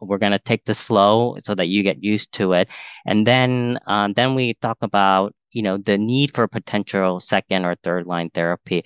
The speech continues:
There are some heterozygotes that I think do well just on a single statin therapy, but I will say a large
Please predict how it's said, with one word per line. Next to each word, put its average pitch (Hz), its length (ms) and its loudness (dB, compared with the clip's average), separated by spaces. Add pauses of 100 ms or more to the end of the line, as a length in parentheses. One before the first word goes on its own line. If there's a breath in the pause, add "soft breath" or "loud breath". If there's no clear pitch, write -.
(340 loud breath)
There 135 100 6
are 160 140 6
some 165 480 6
heterozygotes 139 920 4
that 113 120 0
I 107 220 0
think 113 320 -2
do 107 120 -2
well 101 380 4
just 101 540 -2
on 98 480 0 (320 soft breath)
a 98 100 2
single 104 420 0
statin - 480 0
therapy, 120 480 2
but - 160 0
I 120 60 4
will 160 140 2
say 151 180 0
a 113 120 2
large 101 640 0